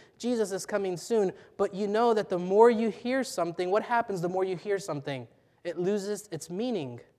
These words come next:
And so we could stand up here since the time I was, I mean, since the time that I can remember, I've heard pastor after pastor telling me that Jesus is coming soon. What happens, though, is that it loses its meaning more and more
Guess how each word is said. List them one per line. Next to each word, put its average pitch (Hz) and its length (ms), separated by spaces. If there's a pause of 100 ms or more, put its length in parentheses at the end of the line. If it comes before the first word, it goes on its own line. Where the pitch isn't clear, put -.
(680)
And 190 120
so 220 140
we 226 180
could 240 140
stand 220 300
up 240 100
here 214 100
since 185 200
the 185 100
time 226 260
I 220 120
was, 165 420 (180)
I 180 60
mean, 185 260
since 190 180
the 196 60
time 208 320
that 208 120
I 196 80
can 185 160
remember, 190 580 (240)
I've 185 140
heard 175 180
pastor 220 420
after 175 220
pastor 220 400
telling 208 320
me 190 60
that 160 180
Jesus 214 320
is 190 140
coming 165 280
soon. 233 380 (300)
What 175 120
happens, 214 720
though, 147 400 (760)
is 165 100
that 180 160
it 185 160
loses 220 560
its 175 180
meaning 202 460
more 196 240
and 170 180
more 202 400